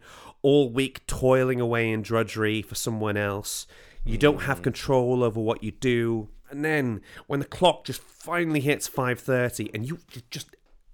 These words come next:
Speaker 1: out of there, you know? You're free.
Speaker 2: Like a shot. It's like you're in a pinball machine and you're the ball. And that
Speaker 1: Hundred percent.
Speaker 2: and you're just having that thing pulled back, and as soon as five thirty comes, that player has left that, left that ball fly, you
Speaker 1: Yeah.
Speaker 2: know?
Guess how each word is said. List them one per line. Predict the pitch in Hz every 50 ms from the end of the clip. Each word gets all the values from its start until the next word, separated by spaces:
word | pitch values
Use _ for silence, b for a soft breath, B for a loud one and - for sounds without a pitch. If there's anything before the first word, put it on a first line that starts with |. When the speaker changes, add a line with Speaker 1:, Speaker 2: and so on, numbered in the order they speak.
| - -
Speaker 1:
out | 180 202 190 - 139
of | 131 113
there, | 101 95 90 80 78 76 -
you | - 104
know? | 107 123 143 160 - -
You're | 90 107
free. | - - - - - 156 170 185 180 143 104 90 85 85 - -
Speaker 2:
Like | 190 175 175 - -
a | 123
shot. | 95 - - - - 135 123 113 98 - -
It's | - 180 170 -
like | 226 233 180
you're | 170 190 175
in | 156 135 127
a | 131 131
pinball | - - 165 175 180 156 147 135 127
machine | 113 107 - - 104 95
and | 92 95
you're | 101 110 117
the | 107 95
ball. | - 101 104 104 104 104 98 92 - _ _
And | - 98 104
that | 117
Speaker 1:
Hundred | 120 101
percent. | - - - 107 95 85 - - -
Speaker 2:
and | - 120
you're | 120 117
just | - 113 -
having | - 123 120 135
that | 135 135 147
thing | - 160 147 139 -
pulled | - 165 175 185 185 -
back, | - 156 139 135 - -
and | 127
as | 110 -
soon | - 147 147
as | 147 -
five | - 151 151 151
thirty | - - 170 165 151 - -
comes, | - 175 147 131 123 120 110 - _ b b b b
that | - 127 123 -
player | - - 147 139 131 120
has | 113 107 -
left | - 113 107 - -
that, | 131 117 - _ _ -
left | 123 123 - -
that | 135 - -
ball | - 123 127
fly, | - - - 107 98 90 82 -
you | - 101
Speaker 1:
Yeah. | 110 131
Speaker 2:
know? | 139